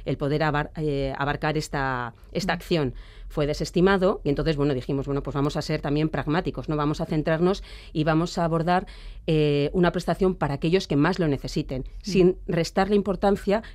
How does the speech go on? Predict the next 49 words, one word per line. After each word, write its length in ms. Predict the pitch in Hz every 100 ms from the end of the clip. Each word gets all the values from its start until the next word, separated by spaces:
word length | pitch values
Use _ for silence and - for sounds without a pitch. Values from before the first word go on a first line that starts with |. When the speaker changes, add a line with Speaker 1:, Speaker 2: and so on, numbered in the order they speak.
| -
Speaker 1:
que 80 |
entendemos 500 | 143 156 156 180 202
que 120 | - 143
tiene 360 | 160 180 185 -
esa 380 | - 175 175 -
prioridad 480 | 160 151 151 165 -
de 260 | 165 - -
políticas 540 | 156 147 165 190 - -
universales, 760 | 156 139 131 - 226 139 123 - - -
porque, 480 | - 160 - 151 143
bueno, 220 | 143 170
pues 200 | - 139
es, 160 | 143 147
eh, 320 | 156 147 139 139
siendo 240 | 170 160
más 180 | 165 -
pragmáticos, 640 | 175 185 185 180 202 233 - - - -
eh, 220 | 147 143
la 120 | 139
dotación 540 | 135 135 - 160 160
que 320 | 156 160 160 156
se 140 | 160
ponía 160 | 165 160
sobre 160 | 160
la 80 | 160
mesa, 260 | 156 165 175
bueno, 180 | 143 -
pues 120 | 135
son 140 | 143
de 100 | 156
tres 260 | 151 147 151
mil 140 | 147
millones 380 | 147 135 135 127
de 80 | 156
euros, 280 | 190 123 151
¿no? 140 | 214 - -
Dirigidos 440 | 139 - 151 160
a 80 | 151
hog-, 180 | 147 -
a 140 | 147
hogares 300 | 147 135 170
bajo 340 | 160 - 170 -
el 100 | 151
umbral 240 | 135 139 139
de 80 | 156
la 140 | 135
pobreza. 420 | 120 151 - 123 - 190
Speaker 2:
Mm. 140 | 160 156
Speaker 1:
Y 280 | - 185 -